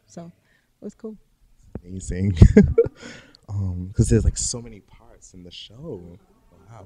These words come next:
Speaker 2: For one choreographer to do that is, yes.
Speaker 1: I got a, I got a crazy mind. I'm a movie in my head. I'm always, I'm a little kooky like, but that's what they say, right? If you're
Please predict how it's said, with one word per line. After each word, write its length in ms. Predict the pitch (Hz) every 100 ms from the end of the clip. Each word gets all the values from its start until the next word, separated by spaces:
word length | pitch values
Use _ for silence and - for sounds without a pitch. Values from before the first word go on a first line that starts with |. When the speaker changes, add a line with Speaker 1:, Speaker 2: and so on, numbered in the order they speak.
| -
Speaker 2:
For 80 | 104
one 220 | 107 110
choreographer 500 | 117 104 101 98 104
to 80 | 95
do 120 | 92 87
that 280 | 85 87
is, 320 | - 87 - - _ - - _ _ _ _ _
yes. 260 | 202 - -
Speaker 1:
I 40 | 214
got 140 | 202
a, 160 | 190 196 _ _ _ _ _ _ _ _ _ _
I 60 | 196
got 140 | 214
a 40 | 208
crazy 360 | 202 214 214
mind. 460 | 202 185 175 175 185 -
I'm 160 | 220 240
a 80 | 240
movie 360 | 233 226 196
in 80 | 185
my 100 | 180
head. 200 | 180 175
I'm 120 | 175 175
always, 500 | 170 175 175 - _ _ _ _ _ _ _ _ _ _ _ _
I'm 200 | 180 185
a 80 | 175
little 200 | 175 175
kooky 380 | 170 180 170 175
like, 160 | 180 190
but 100 | 190
that's 180 | 196 208
what 120 | 196
they 100 | 190
say, 300 | 180 214 196
right? 320 | 175 180 196 -
If 80 | -
you're 80 | 180